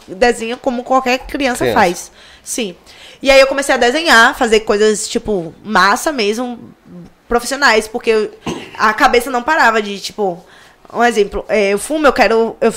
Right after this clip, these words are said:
Speaker 1: eu sou muito imperativa, aí eu quero pintar, eu quero, é, se eu não tiver cansada, se eu tiver com sono, eu vou fumar e vou dormir, se eu tiver com fome, eu vou fumar e vou querer muito comer, mas não demais no dia a dia,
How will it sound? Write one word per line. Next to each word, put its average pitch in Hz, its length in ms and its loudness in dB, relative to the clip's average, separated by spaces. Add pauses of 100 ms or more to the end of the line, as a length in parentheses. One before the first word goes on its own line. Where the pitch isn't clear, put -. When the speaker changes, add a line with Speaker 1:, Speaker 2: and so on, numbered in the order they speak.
Speaker 1:
eu 233 140 4
sou 233 140 -4
muito 262 160 -4
imperativa, 226 480 0
aí 190 80 4
eu 208 80 2
quero 196 160 -2
pintar, 220 440 0
eu 196 80 -2
quero, 196 380 -2 (460)
é, - 160 -10
se - 120 0
eu 262 100 4
não 262 300 -4
tiver 254 200 2
cansada, 226 420 2
se 262 100 2
eu 277 60 2
tiver - 320 -12
com 302 120 -2
sono, 320 260 0
eu 339 40 0
vou 320 100 4
fumar 302 200 -2
e 285 40 0
vou 311 100 2
dormir, 311 240 0
se 220 80 -8
eu - 40 -10
tiver 262 140 -6
com 311 80 -6
fome, 277 260 -4
eu 302 60 0
vou 277 80 -4
fumar 269 240 -4
e 277 40 0
vou 285 100 -2
querer 277 240 -2
muito 247 420 -4
comer, 302 340 -2 (340)
mas 254 300 4
não 370 200 -2
demais 202 640 2
no 240 120 -6
dia 214 160 2
a 208 40 2
dia, 180 520 -4